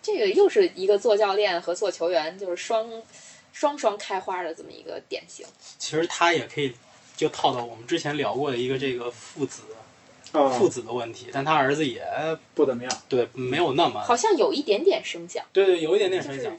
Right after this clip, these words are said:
Speaker 1: 有一
Speaker 2: 就算，算，算是三剑客里头不错的了。
Speaker 1: 但是可能也是因为他爸名气大，<laughs> 所以他受到了一点点关注。
Speaker 3: 嗨，不知道，我，我都没印象里加卡尔德儿子怎么样了。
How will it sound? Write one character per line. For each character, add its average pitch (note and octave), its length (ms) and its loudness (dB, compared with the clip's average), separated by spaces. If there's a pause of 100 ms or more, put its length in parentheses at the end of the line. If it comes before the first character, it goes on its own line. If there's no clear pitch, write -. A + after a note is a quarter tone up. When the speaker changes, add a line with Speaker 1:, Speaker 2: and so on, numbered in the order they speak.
Speaker 1:
有 - 140 -6
一 C4+ 180 -12
Speaker 2:
就 A3 80 0
算， C4+ 240 2
算， C4+ 240 0
算 C4+ 220 0
是 F#3 40 0
三 C4 160 -2
剑 B3+ 160 0
客 B3 140 0
里 D3 100 -4
头 D3+ 120 -6
不 E3 120 -4
错 A#3 240 0
的 C#3+ 80 -4
了。 C3+ 140 -10 (140)
Speaker 1:
但 F4+ 120 -6
是 D#4+ 100 -6
可 F3 180 -6
能 D#3 120 -12
也 A#3+ 140 -12
是 F#3+ 140 -14
因 A3+ 100 -14
为 A3 80 -8
他 A#3+ 160 -14
爸 A#3 220 -12
名 D3 160 -20
气 - 120 -14
大， - 120 -12 (460)
<laughs> D#4+ 420 -8
所 C#4 180 2
以 D#4+ 60 2
他 C4 120 0
受 C4 200 0
到 G#3+ 140 4
了 G3+ 60 2
一 G#3 60 -4
点 E3+ 160 -4
点 G3 180 -6
关 F3 240 -8
注。 G3 240 -4 (1160)
Speaker 3:
嗨， C3 260 -6
不 C#3 120 0
知 C3 100 0
道， B2 160 0
我， B2+ 240 0 (220)
我 C3+ 140 4
都 F#3 260 6 (260)
没 D3 240 0
印 F#3+ 180 8
象 D3+ 220 2
里 C3 60 -8
加 D3 160 0
卡 D#3 100 -8
尔 C#3+ 120 2
德 C3+ 100 -6
儿 C#3 260 -6
子 C#3+ 120 0
怎 C#3 120 -6
么 B2 140 -14
样 C#3 200 -6
了。 C3+ 60 -10